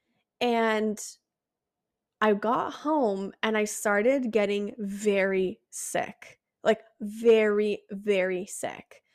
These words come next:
throwing up, passing out. I had to call my roommate and be like, "Can you, like, can you come home and take care of me? Like, something is very wrong with me."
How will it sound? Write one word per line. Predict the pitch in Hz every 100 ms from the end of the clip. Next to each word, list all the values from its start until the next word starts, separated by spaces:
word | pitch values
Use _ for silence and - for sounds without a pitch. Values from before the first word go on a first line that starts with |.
| _ -
throwing | - 226 226 233 233
up, | 226 196 202 - - _ _ _ -
passing | 226 220 - 247 220
out. | - 196 196 180 - 214
I |
had | 208 214
to | 214
call | - 214 226
my | 240
roommate | 226 214 214 214 202 196 -
and | 208
be | 196
like, | 190 185
"Can | - 202
you, | 202 _ _
like, | 190 -
can | - 220
you |
come | 220 233 226
home | - 220 208
and | 202
take | 214 208
care | - 208 202
of |
me? | 202 196
Like, | 180
something | - 208 220 220
is | 202
very | 196 190 185
wrong | 180 185 220
with | 220 214
me." | 220 208 208